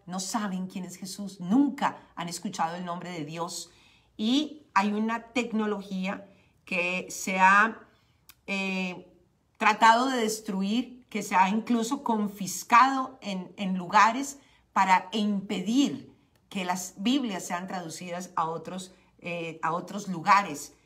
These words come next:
A veces se demoran semanas y meses en traducir estas Biblias y poderlas llevar a otros lugares. Y hay un ministerio que se llama,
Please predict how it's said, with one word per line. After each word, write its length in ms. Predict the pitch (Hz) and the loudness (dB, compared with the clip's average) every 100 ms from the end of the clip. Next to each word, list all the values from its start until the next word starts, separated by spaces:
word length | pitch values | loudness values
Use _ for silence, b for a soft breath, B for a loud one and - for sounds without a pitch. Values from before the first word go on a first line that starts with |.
| b b | b b
A 120 | - 170 | -6 -4
veces 240 | 185 233 | -4 -4
se 100 | 247 | -4
demoran 400 | 196 185 185 214 | -2 -4 -4 -6
semanas 720 | - 185 196 240 196 170 - - | -6 2 2 2 -2 -8 -12 -8
y 100 | 214 | -4
meses 920 | 185 190 220 269 294 - 160 143 - b b b | 0 0 0 0 -2 -4 -8 -10 -12 b b b
en 300 | 175 185 185 | -8 -6 -6
traducir 720 | 208 190 190 185 - 302 285 | -2 -2 -2 -4 -4 -4 -4
estas 320 | 208 - 214 185 | -6 -8 -10 -6
Biblias 460 | 214 208 208 208 | -6 -4 -6 -8
y 80 | 233 | -10
poderlas 400 | 185 180 180 185 | -10 -10 -10 -10
llevar 380 | 190 175 170 - B B - | -4 2 2 0 B B 2
a 80 | 170 | 2
otros 320 | 170 170 175 | 2 -6 -10
lugares. 720 | 156 147 143 - - - _ _ _ _ _ - | -4 -2 -2 -6 -12 -16 _ _ _ _ _ -6
Y 100 | 190 | -2
hay 100 | 220 | 0
un 220 | 233 233 | 0 2
ministerio 880 | 240 214 - - 208 202 196 214 - | 2 2 -4 -4 -2 -2 -4 -6 -10
que 80 | |
se 200 | 190 180 | -12 -10
llama, 540 | 165 170 175 190 190 | -6 -6 -2 -4 -4